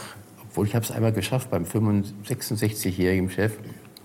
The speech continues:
dass der wirklich der Chief Emotion Officer geworden ist. Der hat dann seinem Sohn das sehr früh übergeben und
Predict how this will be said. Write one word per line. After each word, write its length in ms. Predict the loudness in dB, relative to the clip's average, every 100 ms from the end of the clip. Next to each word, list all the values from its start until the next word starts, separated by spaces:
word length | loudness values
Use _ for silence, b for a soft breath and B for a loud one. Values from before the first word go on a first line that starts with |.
| -18 -16 -16 B B B B B B 0
dass 400 | 2 4 0 -2 2
der 240 | 4 6
wirklich 260 | 4 4 4
der 160 | 2
Chief 260 | 4 4 6
Emotion 460 | 6 6 4 2 0
Officer 420 | -2 -4 -4 -4
geworden 500 | -4 -8 -6 -8 -8
ist. 180 | -8 -4
Der 160 | -2
hat 220 | -2 -2 -2
dann 180 | 0 2
seinem 220 | 2 2
Sohn 240 | 2 2
das 160 | 2 0
sehr 120 | 0
früh 260 | 0 0 2
übergeben 600 | 0 0 0 2 2 0
und 320 | 0 0 -4